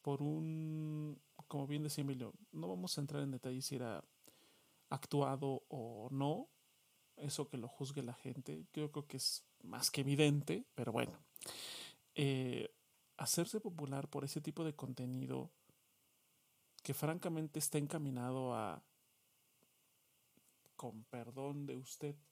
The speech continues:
estimado espectador, pues a gente morbosa. Es un contenido que apuesta al morbo y, y pues vende,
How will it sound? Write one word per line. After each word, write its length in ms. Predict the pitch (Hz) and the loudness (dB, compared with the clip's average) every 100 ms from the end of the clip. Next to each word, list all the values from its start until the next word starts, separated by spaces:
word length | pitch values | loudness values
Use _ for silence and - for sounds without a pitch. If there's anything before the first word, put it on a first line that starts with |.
| _ _ _ | _ _ _
estimado 420 | - - 135 123 | -6 -4 -2 -2
espectador, 680 | 123 - 113 110 110 120 147 - - - - _ | -2 -2 -4 -2 0 2 0 -4 -20 -20 -20 _
pues 140 | - 127 | -6 -4
a 60 | |
gente 280 | - 143 180 | 0 0 0
morbosa. 580 | 175 143 151 196 - 175 _ _ _ _ _ _ _ _ _ _ _ _ _ _ _ _ - | -2 -4 -4 -8 -8 -12 _ _ _ _ _ _ _ _ _ _ _ _ _ _ _ _ -6
Es 160 | 143 | -2
un 60 | 180 | 0
contenido 520 | 226 214 147 143 165 | 0 2 2 2 0
que 100 | 143 | -4
apuesta 460 | - 139 143 - 123 | -4 -2 -2 -4 -6
al 120 | 120 | -4
morbo 480 | 127 131 117 - - _ _ _ _ 302 | -2 -2 -4 -10 -20 _ _ _ _ -12
y, 680 | 139 135 143 113 87 71 - _ - - - _ _ _ | -8 -8 -6 -6 -6 -10 -12 _ -20 -20 -20 _ _ _
y 80 | 156 | -8
pues 520 | - 135 - - - - _ | -2 0 2 0 -2 -8 _
vende, 640 | 147 151 185 147 147 175 | 4 4 4 2 2 0